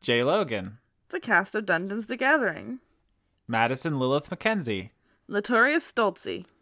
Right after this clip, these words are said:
Speaker 1: <laughs>
Speaker 2: Is it Stoltz or Stoltzy? I don't know.
Speaker 1: I think it's Stoltz.
Speaker 2: It could be Stoltzy.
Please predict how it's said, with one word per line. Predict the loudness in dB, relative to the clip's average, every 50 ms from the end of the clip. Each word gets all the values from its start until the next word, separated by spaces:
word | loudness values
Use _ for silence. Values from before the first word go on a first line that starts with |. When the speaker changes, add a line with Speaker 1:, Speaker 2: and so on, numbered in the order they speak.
| _ _ _ _ _
Speaker 1:
<laughs> | _ _ _ _ _ _ _ -4
Speaker 2:
Is | -2 -2 -2 -6 -10 -14 -16 -16 -8 -4 0 6
it | 6 6
Stoltz | 8 8 8 8 10 10 8 8 8 6
or | 4
Stoltzy? | 4 6 6 6 6 6 4 2 2 4 6 6 4 4 0 -8 -12 -12 -8 8 12
I | 12 12 12 12 12
don't | 12 12 12
know. | 10 10
Speaker 1:
I | 12 12 12
think | 12 10 8 6
it's | 2 2 0
Stoltz. | 0 2 2 2 2 -2 -4 -8 -6 0 0
Speaker 2:
It | 0 2
could | 6 6 6 8
be | 8 6
Stoltzy. | 4 6 4 4 4 4 2 0 0 0 0 0 -4 -6